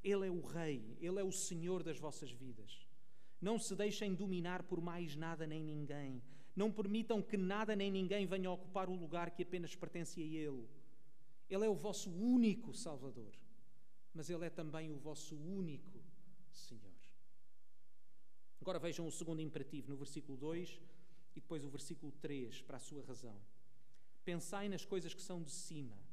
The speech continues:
e não nas que são da terra, porque já estáis mortos e a vossa vida está escondida em, com Cristo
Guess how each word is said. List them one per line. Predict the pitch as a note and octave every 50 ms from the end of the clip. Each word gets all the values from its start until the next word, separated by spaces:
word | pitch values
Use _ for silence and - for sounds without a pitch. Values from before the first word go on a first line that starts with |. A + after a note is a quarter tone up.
| - - - - -
e | D3
não | C#3+ C#3+ D#3 E3+ F3 F3 E3+ E3
nas | D#3+ C#3+ -
que | -
são | - - E3+ D#3
da | D3 C#3
terra, | - - A#2+ G#2 G2 - - - - - - - - - - - - - - - - -
porque | - - - -
já | G3
estáis | E3+ - - G3 F#3 D#3 C3
mortos | D#3 F3 G3+ A3 A3+ A3 A3 A3+ A3+ - - - - - - - - - - -
e | D#3
a | D#3
vossa | D#3+ F3 - -
vida | D#3+ D#3+ F3 E3
está | D#3 - - E3
escondida | D3+ - - F3 E3 D#3+ D3 E3 D#3+ D3+ C3 B2 A2+ - - - - - - A4+
em, | - D3+ D3+ D3+ C3+ - - - D3 D3+ - - - - - - - - - - - - - - - - -
com | - G#3+ G#3 G3+
Cristo | F#3 - - E3 E3+ D3 - - - - -